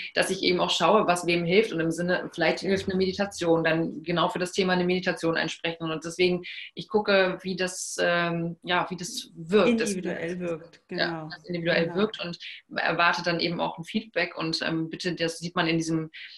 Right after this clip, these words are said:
Speaker 1: Bewerbungsformular auch unten da, ähm, darum, dass man auch damit einverstanden ist, im Zweifel dann danach, nicht im Zweifel, sondern einfach ein Testimonial abzugeben für meine Webseite, die dann entsteht.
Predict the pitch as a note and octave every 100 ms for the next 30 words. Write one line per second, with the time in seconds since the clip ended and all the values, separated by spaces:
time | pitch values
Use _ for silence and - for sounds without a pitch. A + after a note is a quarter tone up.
0 | - _ E3 E3 F#3+ G#3 - G3+ G3 F#3
1 | F3+ F3+ F3 E3+ F3 E3+ E3 D#3+ D#3+ D#3
2 | D#3 D#3 D#3 D#3+ D#3+ E3+ F3 E3 - D#3+
3 | D#3 D#3 D3+ - - D#3+ - D#3+ F3+ E3+
4 | D#3+ - E3 E3 D3+ D#3+ E3 E3 D#3+ D#3
5 | D#3 D#3 D#3 D3+ C#3+ C#3+ D3 E3 D3+ D3+
6 | D3 D#3 D3 D#3 D#3 D#3 E3 - E3 E3+
7 | F3+ E3 - - - D#3+ D#3 D3+ D#3 -
8 | D#3+ D#3 D3 D3+ D#3+ - D#3 D#3 D3 D3
9 | C#3+ D3 - D#3+ F3